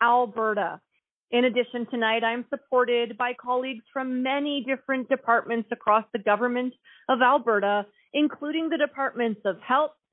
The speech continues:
Education, Indigenous Relations, Jobs, Economy and Northern Development, Municipal Affairs,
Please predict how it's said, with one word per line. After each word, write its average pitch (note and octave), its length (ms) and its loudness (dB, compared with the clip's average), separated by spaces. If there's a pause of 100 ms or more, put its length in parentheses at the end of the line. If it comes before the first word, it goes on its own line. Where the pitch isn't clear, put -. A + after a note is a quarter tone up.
(520)
Education, B3 1040 0 (400)
Indigenous A3 560 0 (120)
Relations, A#3 800 0 (560)
Jobs, A#3+ 480 4 (120)
Economy B3+ 720 0
and G#3 240 0
Northern C4 440 0
Development, G#3 680 -2 (320)
Municipal D4 840 2
Affairs, A#3 680 2